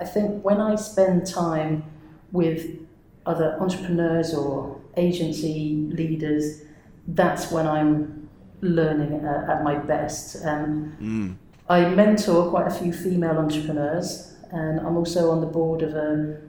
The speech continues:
Speaker 1: an L G B T entrepreneurs group in London, which is called Series Q. Um,
Speaker 2: Mm.
Speaker 1: and also there's something else called the Supper Club, which is a U K company. I think the Drum, uh, has connections with the Supper Club. I think, uh,
Speaker 2: I've heard of it, yeah.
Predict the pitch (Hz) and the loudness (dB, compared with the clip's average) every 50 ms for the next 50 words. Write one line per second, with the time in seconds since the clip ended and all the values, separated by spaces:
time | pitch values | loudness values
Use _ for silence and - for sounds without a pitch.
0 | - - - 170 - 170 170 165 165 170 156 165 160 156 - - 175 165 165 - | -8 -6 -4 0 2 2 2 2 0 -2 -2 -4 -4 -6 -4 -2 0 0 0 0
1 | - 151 151 151 151 156 143 139 139 135 - - 147 139 - - 151 151 160 165 | 0 -2 -2 0 0 -2 -2 -2 -4 -4 -6 -6 -8 -8 -8 -8 -6 -4 -2 0
2 | 160 151 - 139 - - - - - - 151 143 - - - - 165 151 151 147 | 0 0 -2 -2 -6 -8 -10 -12 -12 -8 -8 -6 -6 -6 -6 -6 -4 -2 -2 -2
3 | 147 - - - - 147 147 160 - 151 - - - - - - - - - - | -4 -6 -8 -8 -6 -4 -2 -2 -2 -2 -4 -6 -12 -16 -20 -20 -20 -20 -20 -20
4 | - - 165 160 160 147 147 156 160 - - - - - 185 185 202 202 202 196 | -12 -6 -2 0 2 2 2 2 2 0 -2 -4 -2 0 4 6 6 6 6 4
5 | - 190 185 196 196 - - 208 196 196 202 190 190 185 190 - - 185 170 - | 4 2 4 4 2 2 2 2 2 2 2 0 0 0 -2 -2 -2 -2 -2 -2
6 | 170 - - - 208 208 - 180 175 - 165 147 143 139 - - - - 202 196 | -4 -2 0 2 2 2 0 -2 -2 -2 -2 -2 -2 -2 -4 -6 -8 -10 -8 -4
7 | 165 180 175 - - - - 175 165 165 160 - - - - - - - - - | -2 0 0 0 -2 -2 0 0 2 0 0 -2 -6 -8 -10 -12 -14 -18 -20 -20
8 | - - - - - - 196 196 180 202 208 202 - 196 180 - 175 170 170 170 | -20 -20 -20 -10 -2 0 2 4 4 4 2 2 4 2 2 2 2 0 2 2
9 | 175 175 170 - - 240 220 196 - - - 180 180 - 180 180 175 170 175 170 | 0 0 0 -2 -2 -2 -2 -2 -4 -4 -4 -4 -4 -2 0 0 2 2 2 2
10 | 165 170 - - - - - - 160 156 156 156 156 151 156 151 - - - - | 0 0 -4 -8 -10 -10 -8 -6 -4 -2 0 0 0 -2 -2 -4 -6 -8 -8 -8
11 | 160 - - - 180 175 160 - - - 175 151 165 160 156 147 - - 165 - | -8 -8 -4 0 0 2 2 0 0 -2 -2 -2 -4 -4 -6 -6 -4 -4 -6 -6
12 | - - - 165 156 156 156 - - 151 151 151 151 - 156 147 147 147 - 131 | -6 -6 -4 -4 -4 -4 -4 -6 -6 -6 -6 -8 -6 -6 -6 -4 -4 -4 -4 -4
13 | 120 104 107 127 127 123 117 113 101 104 107 - - - 104 104 104 101 | -4 -4 0 2 2 4 4 2 2 0 -2 -2 -2 -2 -2 -2 -2 -4